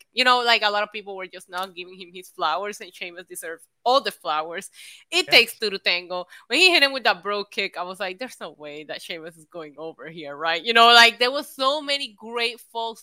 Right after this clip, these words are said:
Speaker 1: finishers from beginning to end. Incredible match, but we have two Hall of Fame, like, well, Edge already, but
Speaker 2: <laughs>
Speaker 1: Sheamus definitely a Hall of Famer. Like,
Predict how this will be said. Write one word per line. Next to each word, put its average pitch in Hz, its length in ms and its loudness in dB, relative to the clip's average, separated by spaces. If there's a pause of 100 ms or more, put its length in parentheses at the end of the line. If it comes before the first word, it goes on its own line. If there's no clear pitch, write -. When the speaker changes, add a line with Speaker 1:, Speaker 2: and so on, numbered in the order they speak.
Speaker 1:
finishers 202 560 -10 (380)
from 277 300 0
beginning 233 500 -4
to 220 140 -8
end. 202 240 -2 (100)
Incredible 233 680 -2
match, 190 440 -6
but 214 280 -2
we 247 160 0
have 220 260 4 (100)
two 226 340 -8 (680)
Hall 247 380 4
of 226 100 -4
Fame, 220 440 2
like, 202 180 0
well, 180 300 -8 (180)
Edge 202 160 -6
already, 180 300 -6
but 170 280 -4 (240)
Speaker 2:
<laughs> - 220 -4
Speaker 1:
Sheamus 208 380 2
definitely 214 400 4
a 190 80 6
Hall 208 180 2
of 190 80 -8
Famer. 214 320 -4
Like, 226 260 2